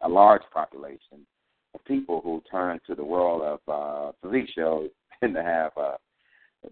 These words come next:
you know, different forms of eating disorders, body dysmorphia, Adonis complexes, and all different kinds of things that is very, very unhealthy. Um, so I just wanted to make sure that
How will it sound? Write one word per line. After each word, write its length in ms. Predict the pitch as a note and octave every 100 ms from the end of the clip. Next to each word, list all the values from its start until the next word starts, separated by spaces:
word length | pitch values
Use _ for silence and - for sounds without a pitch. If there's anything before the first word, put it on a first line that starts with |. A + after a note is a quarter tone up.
| - D2+
you 120 | D2+
know, 100 | D#2
different 300 | F2 G#2 -
forms 280 | - D#2 D2
of 100 | -
eating 180 | D2 C#2
disorders, 580 | C#2+ - C#2+ D2 D2 C#2+ -
body 220 | D2+ D2
dysmorphia, 680 | - - C#2 D2 C#2+ D2 C#2
Adonis 340 | D#2 D2+ D2 -
complexes, 600 | D2+ C#2 D#2 E2 D2+ C#2+
and 80 | D2
all 220 | E2 D2+
different 260 | D#2+ - -
kinds 220 | D#2+ D#2
of 60 | -
things 200 | C#2+ C#2
that 120 | D2+ F2+
is 140 | A2
very, 220 | A#2 B2 -
very 160 | C2+
unhealthy. 540 | A#1 - _ _ _ _ _ _ _ _ -
Um, 240 | D2 C2+ C2+
so 80 | D2+
I 20 |
just 180 | F2+ B2
wanted 200 | G#2 D#2+
to 60 | D#2
make 140 | D2 -
sure 200 | D#2 D2
that 240 | C#2+ C#2+